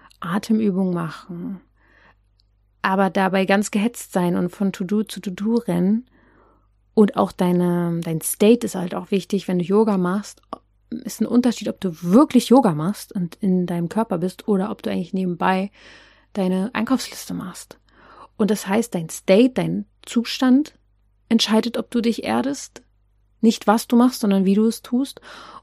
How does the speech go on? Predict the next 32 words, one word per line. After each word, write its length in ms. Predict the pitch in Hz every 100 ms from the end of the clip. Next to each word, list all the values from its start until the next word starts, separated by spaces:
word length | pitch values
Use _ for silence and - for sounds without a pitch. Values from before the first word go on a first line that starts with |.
| -
Und, 540 | 262 277 269 277 -
äh, 260 | 247 226 214
was 160 | 214
ich 140 | - 202
halt 160 | 202
auch 300 | - 226 247 - -
jetzt 300 | 247 240 -
integriert 600 | - 233 - 233 233 233
habe 520 | 220 220 202 220 220
und, 320 | 220 202 190
ähm, 500 | 240 202 196 190 190 _ _ _ _ _ _ _ _ _ - _ -
ja, 260 | 202 170
was 200 | 190 180
mich 220 | 202 208 -
erdet, 420 | 202 202 202 -
ist, 420 | - 202 196 - - _ _ _ _ _ _
l-, 320 | 208 - -
Dinge 240 | - 196 196
langsamer 440 | 180 190 196 160
zu 140 | - 170
machen. 320 | 160 - -
Und 140 | 208
ich 80 | -
tendiere 320 | - 214 214
dazu, 360 | 208 - 196 196
Dinge 340 | 165 185 180
ganz 280 | 175 160 165
schnell 400 | - - 170 185
zu 140 | -
machen, 420 | 226 240 240 254 226
weil 240 | 175 175
ich 240 | 180 -